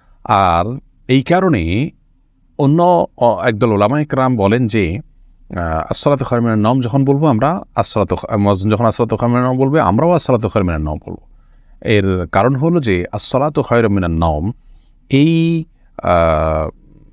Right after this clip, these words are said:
বাক্যটি মুয়াজ্জিনের বাক্য। আর এক্ষেত্রে নবী আলাইহিস সালাতু ওয়াস সালামের সাধারণ যে নির্দেশনা বুখারী মুসলিমে আসছে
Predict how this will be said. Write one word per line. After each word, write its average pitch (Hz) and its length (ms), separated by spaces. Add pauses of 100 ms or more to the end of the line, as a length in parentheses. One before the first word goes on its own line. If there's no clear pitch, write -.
(220)
বাক্যটি 113 1000 (260)
মুয়াজ্জিনের 113 500
বাক্য। 95 380
আর 92 360
এক্ষেত্রে 151 400
নবী 107 160
আলাইহিস 101 200
সালাতু - 200
ওয়াস - 100
সালামের 143 260
সাধারণ 139 380
যে 147 100
নির্দেশনা 104 400
বুখারী 92 220
মুসলিমে 90 280
আসছে 160 380